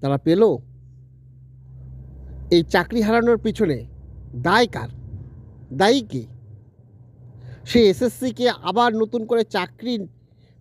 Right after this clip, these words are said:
পরীক্ষা নেবার দায়িত্ব কেন দেওয়া হলো? এ বিষয়ে, এ বিষয়ে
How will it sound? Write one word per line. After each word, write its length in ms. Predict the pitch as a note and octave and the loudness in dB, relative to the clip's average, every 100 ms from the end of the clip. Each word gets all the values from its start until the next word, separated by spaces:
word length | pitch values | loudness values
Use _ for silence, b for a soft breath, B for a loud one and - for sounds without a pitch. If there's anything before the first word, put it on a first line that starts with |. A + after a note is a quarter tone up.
| - | 2
পরীক্ষা 420 | F#3+ G3+ - A3+ A3 | 2 2 -2 0 2
নেবার 340 | G3 G#3 D3+ | 4 2 0
দায়িত্ব 320 | A#3+ D#3 - G#3+ | 0 -2 -2 -4
কেন 240 | - D#3+ G#3 | 0 2 4
দেওয়া 200 | A3+ A3+ | 4 2
হলো? 200 | A3 B3 - _ _ _ _ _ _ _ | 0 -4 -6 _ _ _ _ _ _ _
এ 80 | F3 | -2
বিষয়ে, 400 | F#3+ G#3+ A3+ A3 G#3+ - | 0 4 4 4 2 0
এ 100 | C#3+ F3+ | -4 -4
বিষয়ে 420 | G#3+ - D3+ | -4 -2 -2